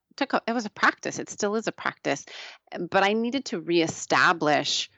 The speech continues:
what that looked like for me, you know, as I carved out my new chapter,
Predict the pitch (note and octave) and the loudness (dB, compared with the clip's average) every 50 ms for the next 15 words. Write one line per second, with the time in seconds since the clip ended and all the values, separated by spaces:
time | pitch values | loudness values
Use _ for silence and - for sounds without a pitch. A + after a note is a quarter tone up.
0 | _ _ _ _ _ _ - E3 D#3+ F3 A3 A#3 A#3 - - F#3 D3+ - - D3+ | _ _ _ _ _ _ -10 -8 -2 2 2 2 2 2 0 0 0 0 0 -4
1 | D3 - - - C#3 C#3 - - - - - - D3+ - C#3+ D#3 - - D3+ - | -4 -4 -2 -2 -2 -2 -4 -6 -4 -4 -2 -2 -2 -2 -2 -2 -4 -6 -6 -10
2 | _ - - - E3 D#3 D3+ D3+ D3 D3+ D3 D#3+ C#3+ D3 C#3+ C#3+ - _ - - | _ -10 -4 0 2 4 4 6 4 4 4 4 2 2 2 0 -4 _ -18 -20
3 | - - - - _ _ _ _ _ _ _ _ _ _ - - - - - - | -20 -20 -20 -20 _ _ _ _ _ _ _ _ _ _ -16 -14 -14 -12 -8 -4
4 | - - - G3 F3+ D#3+ - D3 - - C#3+ C#3 C#3 C#3 C#3+ - - - C3 - | -2 2 4 4 4 4 2 0 2 2 0 0 0 -2 -2 -4 -2 -2 -2 -4
5 | - - - - - F3 F3 | -4 -4 -2 -2 -2 -4 -8